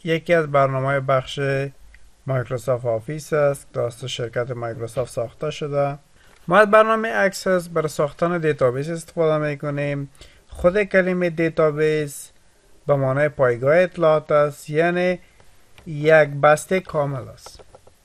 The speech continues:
مثلاً ما قبلاً در برنامه ورد نیاز به این داشتیم که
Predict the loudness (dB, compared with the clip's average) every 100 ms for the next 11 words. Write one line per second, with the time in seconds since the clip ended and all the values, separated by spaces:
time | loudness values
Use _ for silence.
0 | _ _ -20 _ 0 0 4 2 2 2
1 | 2 2 4 4 4 4 4 6 6 4
2 | 0 0 0 2 2 0 -10 -20 _ -6
3 | 0 2 2 -2 -2 0 0 -2 -6 -6
4 | -6 0 2 2